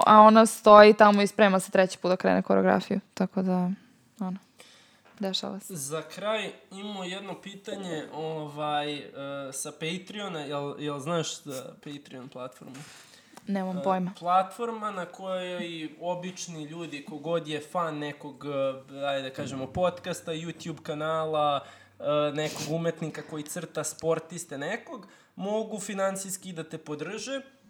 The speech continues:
Speaker 2: i za
Speaker 1: Daj da se prijavim. <laughs>
Speaker 2: i za uzvrat, ovaj, obično ti, ako, na primer, ja tebe podržavam, imaš nešto ekskluzivno, e,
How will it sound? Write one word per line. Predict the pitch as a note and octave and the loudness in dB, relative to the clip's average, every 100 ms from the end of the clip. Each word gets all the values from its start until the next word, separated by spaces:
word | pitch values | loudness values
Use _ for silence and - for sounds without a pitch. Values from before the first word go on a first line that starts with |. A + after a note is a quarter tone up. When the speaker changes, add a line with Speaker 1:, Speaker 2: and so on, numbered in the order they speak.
| - _ _ _ | -20 _ _ _
Speaker 2:
i | G3+ G3+ | -14 -12
za | F3+ F3+ | -10 -8
Speaker 1:
Daj | G#3 G#3 | 6 12
da | G3 G3+ | 12 12
se | A3+ | 12
prijavim. | G#3+ A#3 A#3+ A3+ A3 - - G#4 G4 | 12 12 12 8 10 10 10 10 12
<laughs> | A#4+ A4+ G#4 F#4+ | 12 12 12 12
Speaker 2:
i | G4 - | 12 6
za | C#5+ D#5+ G#4+ A3+ | 8 10 8 6
uzvrat, | A3 G#3 A3+ A3 - - - | 2 0 -2 -2 -8 -18 -8
ovaj, | G3+ G3+ G3+ G3 G3 G3 G3 F#3 - | -4 -2 0 0 2 0 -2 -8 -10
obično | - G#3+ F#3+ G#3+ - - G3+ F3+ - - _ _ _ _ _ _ _ | -2 0 0 -2 -2 0 2 0 -2 -18 _ _ _ _ _ _ _
ti, | - G#3+ D#3+ B2+ | 0 0 0 0
ako, | C#3+ - E3+ | 0 0 -4
na | D#3+ | -6
primer, | F3+ F3+ F3 | -6 -4 0
ja | E3 | 0
tebe | E3 F3 D#3 | 0 -2 -2
podržavam, | D#3 F#3+ D#3+ G3 A3 B3 A3+ G3 | -10 -12 -8 -6 -2 -2 -4 -6
imaš | G#3+ G#3+ G3 | -8 -8 -6
nešto | G#3+ G3+ G3+ | -6 -6 -8
ekskluzivno, | - G3 F#3+ - G3+ F#3 E3+ E3+ E3+ E3 D3+ - - | -8 -8 -10 -14 -12 -10 -8 -8 -6 -4 -4 -8 -20
e, | _ | _